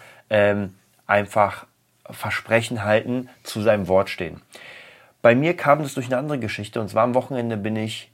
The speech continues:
ähm, habe ich meiner Tochter versprochen, eigentlich ihrer Mutter, und sie hat's ja meiner Tochter <laughs> erzählt, dass wir in ein Tobeland gehen. Ja, wir waren schon öfter da. Und tatsächlich währenddessen, es hat ja mega geschüttet. Ja, es hat unfassbar geschüttet in Berlin. Und ich dachte mir so, "Hu,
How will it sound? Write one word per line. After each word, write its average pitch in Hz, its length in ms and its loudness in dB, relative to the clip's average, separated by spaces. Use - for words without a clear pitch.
ähm, 98 320 -6
habe 127 140 4
ich 143 80 -4
meiner 117 240 2
Tochter 123 260 -4
versprochen, 113 580 -6
eigentlich 87 240 -10
ihrer 80 140 -10
Mutter, 120 420 -2
und 95 140 -12
sie 92 80 -8
hat's 85 160 -12
ja - 180 -18
meiner 90 220 -10
Tochter - 240 -6
<laughs> - 20 0
erzählt, 165 540 0
dass 147 240 4
wir 135 80 0
in 123 60 -2
ein 113 160 0
Tobeland 98 580 2
gehen. 78 200 -8
Ja, 127 220 0
wir 98 100 0
waren 95 100 2
schon 95 180 -8
öfter 139 280 -2
da. 156 260 2
Und 127 240 2
tatsächlich 143 800 2
währenddessen, 143 720 4
es - 100 -8
hat 110 140 -12
ja 113 80 -6
mega 139 460 -6
geschüttet. 123 680 -8
Ja, 104 220 -2
es 107 80 -10
hat 113 140 -12
unfassbar 151 500 -4
geschüttet 123 400 -6
in 123 140 -4
Berlin. 120 180 -2
Und 113 60 -4
ich 110 100 -12
dachte 110 180 -12
mir 113 80 -4
so, 98 200 -4
"Hu, 131 360 4